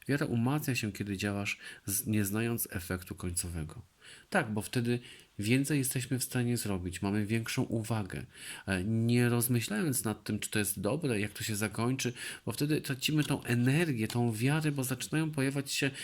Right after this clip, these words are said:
pewne dylematy, pewne spostrzeżenia, przemyślenia. Ja nie mówię, że przemyślenia są złe,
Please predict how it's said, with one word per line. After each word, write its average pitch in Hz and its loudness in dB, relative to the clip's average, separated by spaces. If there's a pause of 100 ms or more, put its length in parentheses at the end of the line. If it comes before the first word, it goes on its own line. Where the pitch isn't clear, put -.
(240)
pewne 120 0
dylematy, 107 2
pewne 101 -4
spostrzeżenia, 95 -2
przemyślenia. 101 -2 (300)
Ja 107 2
nie 110 2
mówię, 123 2
że 113 0 (380)
przemyślenia 120 0
są 113 -2
złe, 101 -2